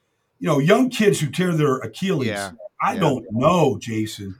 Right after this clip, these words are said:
Speaker 2: It's
Speaker 1: If
Speaker 2: hard
Speaker 1: the,
Speaker 2: to,
Speaker 1: I'm
Speaker 2: it's
Speaker 1: gonna
Speaker 2: hard to
Speaker 1: say
Speaker 2: be
Speaker 1: the
Speaker 2: the same.
Speaker 1: Jones scored his. I, I don't know if you get that bounce in your step
Speaker 2: Yeah.
Speaker 1: coming back.
Speaker 2: Yeah.
Speaker 1: Um, and I, I sure would like to know why s-, you see so many torn Achilles, just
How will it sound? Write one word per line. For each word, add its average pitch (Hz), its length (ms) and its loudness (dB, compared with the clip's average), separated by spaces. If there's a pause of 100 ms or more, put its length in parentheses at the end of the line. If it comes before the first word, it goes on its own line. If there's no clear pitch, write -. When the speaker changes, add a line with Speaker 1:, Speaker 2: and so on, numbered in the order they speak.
(280)
Speaker 2:
It's 131 160 -10
Speaker 1:
If 143 60 2
Speaker 2:
hard 135 140 2
Speaker 1:
the, - 20 0
Speaker 2:
to, 131 60 2
Speaker 1:
I'm 196 120 2
Speaker 2:
it's 170 140 2
Speaker 1:
gonna 165 80 2
Speaker 2:
hard 156 100 4
to - 40 2
Speaker 1:
say 165 40 2
Speaker 2:
be 151 120 0
Speaker 1:
the 120 80 -4
Speaker 2:
the 151 120 2
same. 180 140 6
Speaker 1:
Jones 165 140 0
scored 135 360 -2
his. 160 280 4
I, 175 200 2 (300)
I 208 160 4
don't 185 260 0
know 190 320 2
if - 120 -4
you 147 100 -4
get 165 200 -2
that 117 220 -4
bounce 156 320 2
in 127 80 -8
your 117 100 -6
step 170 320 -4
Speaker 2:
Yeah. 123 100 -6
Speaker 1:
coming 120 300 -2
back. 170 360 -4 (400)
Speaker 2:
Yeah. 87 140 -20 (120)
Speaker 1:
Um, 120 460 -2 (500)
and 131 380 -8 (240)
I, 160 320 -10
I - 20 -8
sure 214 220 -8
would 180 120 -2
like 175 200 -2
to 147 80 -10
know 160 160 -2
why 156 320 2
s-, - 220 -10 (640)
you 123 100 -12
see 180 200 -8
so 160 220 -4
many 147 200 -2
torn 156 300 -4
Achilles, 143 580 -6
just 143 260 -12